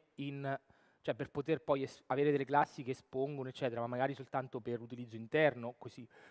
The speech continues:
Potete anche creare delle classi wrapper attorno al vostro codice, quindi un po' di codice lo scrivete lo stesso,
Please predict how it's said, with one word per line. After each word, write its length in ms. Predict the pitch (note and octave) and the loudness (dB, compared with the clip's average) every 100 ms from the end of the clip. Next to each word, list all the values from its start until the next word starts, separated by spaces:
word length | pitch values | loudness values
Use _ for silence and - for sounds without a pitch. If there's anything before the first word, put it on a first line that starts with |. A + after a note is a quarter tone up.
| - | -2
Potete 300 | D#4 D4+ F3+ | 4 8 8
anche 240 | F#3 E3+ | 8 6
creare 380 | D3+ D#3 D3 A#2+ | 2 8 10 8
delle 160 | B2 B2 | 4 4
classi 360 | D3 D#3 - | 4 4 0
wrapper 600 | B2 D#3 B2 - B2 A#2+ - | 4 8 6 4 0 0 4
attorno 840 | D3 - _ C#4+ D#3+ B2 A#2 G#2+ _ | 4 4 _ 4 4 2 -8 -10 _
al 120 | B2+ | -2
vostro 340 | A#2+ A#2+ - | -2 -6 -8
codice, 460 | B2 A2 G#2 A2+ A#3 - _ _ | -6 -6 -4 -2 -2 -4 _ _
quindi 200 | D3 A#2+ | -8 -6
un 240 | B2 D3 | -6 -8
po' 200 | C#3+ E3 | 2 4
di 100 | C#3+ | 4
codice 320 | D3 C#3+ A#2 | 2 2 2
lo 80 | B2+ | -8
scrivete 320 | - - G3+ | -8 -4 -4
lo 40 | C4+ | -4
stesso, 460 | - C#3+ C3 C4 | -4 -4 -2 -2